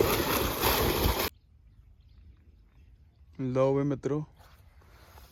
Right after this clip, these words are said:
ਅਗਲੇ ਦਿਨ 'ਚ ਤੁਹਾਡਾ ਸਵਾਗਤ ਆ। ਤੇ ਅਸੀਂ ਦੋਵੇਂ ਜਣੇ ਪਹੁੰਚ ਗਏ ਆ, ਮੈਂ ਤੇ ਨੂਰ। ਤੇ ਆਪਾਂ ਆਹ ਲਈ ਜ਼ਮੀਨ ਤਿੰਨ ਕਿੱਲੇ ਇੰਜਣ ਲੱਗਾ ਵਾ।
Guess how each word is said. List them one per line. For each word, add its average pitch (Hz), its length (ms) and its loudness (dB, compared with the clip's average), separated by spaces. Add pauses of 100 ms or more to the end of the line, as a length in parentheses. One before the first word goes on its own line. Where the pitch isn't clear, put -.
(220)
ਅਗਲੇ 147 320 2
ਦਿਨ 151 160 4
'ਚ 160 80 2
ਤੁਹਾਡਾ 147 260 8
ਸਵਾਗਤ 127 500 8
ਆ। 160 240 10
ਤੇ 156 200 4
ਅਸੀਂ 156 160 6
ਦੋਵੇਂ 156 300 4
ਜਣੇ 160 180 2
ਪਹੁੰਚ 143 360 0
ਗਏ 185 180 2
ਆ, 170 100 0
ਮੈਂ 160 320 4
ਤੇ 180 260 0 (1600)
ਨੂਰ। 151 400 2 (2250)
ਤੇ 156 180 2
ਆਪਾਂ 139 320 4
ਆਹ 143 320 4
ਲਈ 127 320 2
ਜ਼ਮੀਨ 127 480 4
ਤਿੰਨ 123 300 2
ਕਿੱਲੇ 131 280 0 (840)
ਇੰਜਣ 135 300 4
ਲੱਗਾ 135 300 4
ਵਾ। 160 120 4